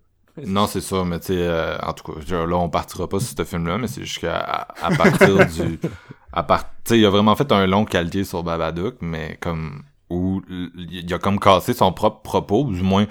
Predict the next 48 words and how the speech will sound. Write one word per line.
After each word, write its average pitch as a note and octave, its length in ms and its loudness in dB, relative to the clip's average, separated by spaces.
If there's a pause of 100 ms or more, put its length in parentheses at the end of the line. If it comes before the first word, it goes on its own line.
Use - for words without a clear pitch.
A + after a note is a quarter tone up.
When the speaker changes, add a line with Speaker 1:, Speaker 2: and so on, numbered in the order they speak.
(680)
Speaker 1:
en F#2 120 -2
tout - 100 -10
cas, G#2 80 0
il F2+ 80 2
y E2+ 40 2
a, E2+ 40 4
il F2+ 140 -2
y F2+ 40 4
a F2 40 2
juste C#3 240 -2
plus C#3+ 80 0
de D3 100 0
propos, F#2+ 460 0
là, C#3 120 -2
tu C#3 100 -6
sais, C#3+ 60 -2
pis C#3+ 100 -6
c'est G2 180 -2
tellement, G#2+ 440 2 (160)
c'est, - 220 -10
la F#2 140 0
façon A2+ 280 -2
qu'il C#3+ 140 -10
présente F#2 320 -2
ça, B2+ 100 -2
c'est F#2+ 200 -6
tellement G2 280 0
attaché A2 680 0
à F#2 100 4
la F2 160 2
maladie F2 400 -2
mentale, F2+ 320 0
c'est - 60 -10
tellement G#2 200 0
difficile C3 640 -6
de G2 60 -2
pas F2+ 160 0
voir F#2 180 2
cette - 160 -8
métaphore-là, F2 680 -4
que F#2 100 -10
quand G2+ 220 -4
tu - 140 -14
sors A2+ 300 0
cette F2 200 -8
fin-là, F2 400 -4
c'est - 120 -18
comme, F2 180 -4